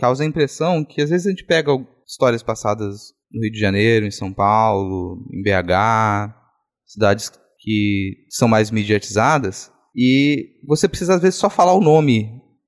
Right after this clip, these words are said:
de uma avenida, o nome de uma rua, o nome de um monumento, e aquilo já tá no imaginário das pessoas. E aí você falou o nome e logo na sequência você dá alguns atributos e aquilo se torna um cenário fantástico.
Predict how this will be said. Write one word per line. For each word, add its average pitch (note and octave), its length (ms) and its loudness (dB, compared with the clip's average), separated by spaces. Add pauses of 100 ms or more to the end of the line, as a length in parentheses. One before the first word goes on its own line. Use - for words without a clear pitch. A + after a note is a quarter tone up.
de A#2+ 120 -2
uma A2+ 100 4
avenida, A#2 480 4
o A2 80 0
nome A#2+ 280 2
de A2+ 80 -6
uma A2 120 -2
rua, A2+ 340 2
o A2 40 -2
nome A2 240 0
de G#2+ 80 -6
um A2 40 -4
monumento, A2 540 0
e D3+ 40 2
aquilo D#3 220 0
já E3 80 4
tá E3 120 0
no D#3+ 60 -2
imaginário D#3+ 460 0
das D#3 120 -6
pessoas. A2 520 0 (120)
E D#3 80 4
aí E3+ 60 8
você G#3+ 200 0
falou G3+ 320 4
o A3+ 40 4
nome G#3+ 480 2
e G3 100 0
logo F#3+ 220 4
na G3 80 0
sequência F#3 460 -2
você F#3 640 0 (100)
dá D#3 220 0
alguns D#3+ 380 2
atributos D#3 840 0
e D#3 80 0
aquilo D3 400 -2
se - 160 -12
torna B2+ 300 2
um B2 60 -2
cenário A#2 460 0
fantástico. A#2 640 -8